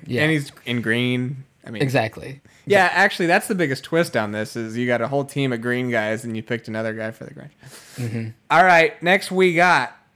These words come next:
Speaker 2: the best matchup of the day, the Dallas Mavericks and Luka versus LeBron James and the Lakers. Who you got?
Speaker 1: Noel, in a maybe surprise upset, I will be taking the Dallas Mavericks to beat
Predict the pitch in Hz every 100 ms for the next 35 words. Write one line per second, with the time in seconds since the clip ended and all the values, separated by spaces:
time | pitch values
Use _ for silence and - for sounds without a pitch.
0 | _ - 185 269 160 143 131 123 120 -
1 | 139 135 135 131 127 135 131 156 165 151
2 | 139 151 170 196 180 156 156 143 147 220
3 | 220 202 196 196 - _ - 147 151 147
4 | 139 131 131 127 - 135 139 135 135 131
5 | 123 147 131 123 127 123 123 123 - 135
6 | 120 120 _ _ _ _ _ _ _ _
7 | _ _ _ _ _ _ _ _ _ _
8 | _ _ _ _ _ 165 247 339 320 165
9 | 123 113 147 196 208 190 202 214 202 180
10 | 190 175 151 156 - 127 123 135 143 160
11 | 160 160 143 123 127 127 156 151 135 131
12 | 147 160 123 - - - 156 127 147 254